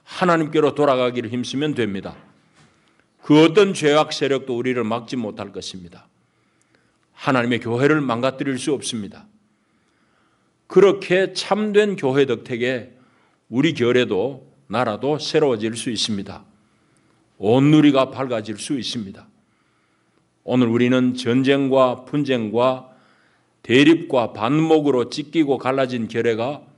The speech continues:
다시 하나 되어 평화롭게 살 그날을 간절히 바라고 기다립니다. 그렇다면 지금까지 교회와 나라를 어지럽혀, 어지럽혀온 불의와 부정과 부패와 탐욕과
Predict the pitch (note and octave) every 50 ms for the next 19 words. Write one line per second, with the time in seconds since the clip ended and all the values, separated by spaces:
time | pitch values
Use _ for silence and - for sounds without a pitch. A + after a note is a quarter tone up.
0 | _ _ _ _ _ _ _ _ _ _ - D#3+ F3 F3 - F3+ C#3+ C3+ C#3+ C#3+
1 | D3 C3+ D3 D3+ C#3 B2+ - - - D3 C#3 D3 D3+ D#3+ D#3 D#3+ D#3 C3+ - -
2 | B2+ B2 A2+ A2 C3+ C3+ C3 A#2 A2 A#2 C#3 D3 C#3+ - - - - - _ _
3 | _ _ _ - G#2 G#2+ A#2 B2+ B2+ C#3 C3 B2 - - G#2 A2 A#2 A#2 G#2+ A2+
4 | A2+ A2+ A2+ A2+ G#2+ G2+ F#2+ F#2 F2 F2+ F2 F2 F2 - _ _ _ _ _ _
5 | _ _ _ _ _ _ _ _ _ _ _ _ _ _ _ _ - - C#3 A#2+
6 | A2+ A2+ - A#2 G#2+ A2 B2+ C3+ C3+ A#2+ F#2+ E2+ - - - - _ _ _ _
7 | _ - - C#3+ C#3 E3 E3+ D#3+ D#3 D3 C#3+ B2+ A#2+ C#3+ E3 D#3 C3+ - - C3
8 | B2+ C3+ C#3 C3+ C3 C3 B2+ B2 A#2+ B2 C3 B2+ C3 B2+ B2 A#2 G#2+ G#2 A#2 B2
9 | C3 D3 C#3 - - C3 B2 A2+ A2+ B2 B2 - - B2+ B2 B2+ B2+ C#3+ C#3+ C#3
10 | C3+ C3 B2+ A#2+ A2 B2 C3 C3 A2 F2+ D#2+ - - - _ _ _ _ _ _
11 | _ _ _ _ _ - - B2 C3 C3+ C#3+ D3 C#3 C3 A#2+ A2+ G#2+ - - -
12 | B2 A#2+ C3 C3 C3 C3 A#2 A#2+ G#2+ G2+ F#2+ - - B2 B2+ B2 B2+ - D3 C#3
13 | C3 B2 A2 G#2 - - - - D#3+ F3 E3 D3+ A#2 - - G#2 G2+ F#2 F2 -